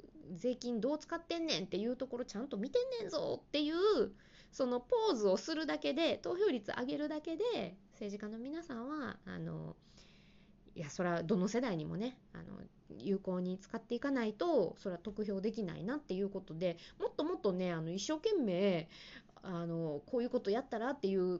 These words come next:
工夫も、創意工夫も生まれるだろうし、一生懸命考えて、いろんな使い方ね、今までその風習として使ってた使い方だけじゃなくって、あの、いろんな使い方をね、してくれるようになるんじゃないかなというの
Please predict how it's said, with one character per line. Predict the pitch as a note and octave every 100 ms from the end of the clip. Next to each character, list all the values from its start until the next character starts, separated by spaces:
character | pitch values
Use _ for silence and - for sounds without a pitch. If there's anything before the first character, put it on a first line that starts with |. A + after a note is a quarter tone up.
| -
工 | A#3
夫 | G#3+ B3+ C#4
も、 | G#3 G3+ G3+
創 | C4 A#3+
意 | F3+
工 | G3+
夫 | G3+ A3+
も | G3
生 | G3+
ま | C4
れ | C#4
る | C#4 G#3+
だ | G3+
ろ | G#3
う | G3+
し、 | - D#4+ C4+ G3+ - - -
一 | -
生 | G#3
懸 | D#4 F4
命 | C4+
考 | A#3+ C#4+ C4+ C4
え | A#3
て、 | G#3+ G#3+ G3
い | G3+
ろ | G3
ん | C4
な | B3
使 | - A3
い | A3+
方 | A3+ A3
ね、 | A#3 C#4+
今 | G#3 A3 G#3+
ま | G#3+
で | F#3+ F#3 F#3 -
そ | - F#3
の | F3
風 | - E4 E4
習 | E4+ D#4+ D#4
と | C4
し | C4 -
て | F3+ F3+ E4 C#4 -
使 | - -
っ | G3+
て | G3+ E3+
た | E3
使 | - G#3+
い | F#3
方 | G3 G3 F3
だ | G#3+
け | G#3 G#3
じ | D#3
ゃ |
な | D#3+ A3
く | F3+
っ |
て、 | - - - F#3+ E3+ D#3+ - - -
あ | E3
の、 | E3 E3
い | E3+
ろ | B3+
ん |
な | G4+
使 | - - D#4+
い | D4+
方 | G4+ C#4+
を | C#4+
ね、 | D#4+ F#4
し | -
て |
く | - E4
れ | D#4+
る |
よ | E4
う | C#4+
に | A3
な | A3+
る | E4
ん | D4
じ |
ゃ | B3+
な | E4
い | G4+
か | D#4 E4+
な | A4+
と | C#4
い | A3+ G#3
う |
の | F#3+ E3+ D3+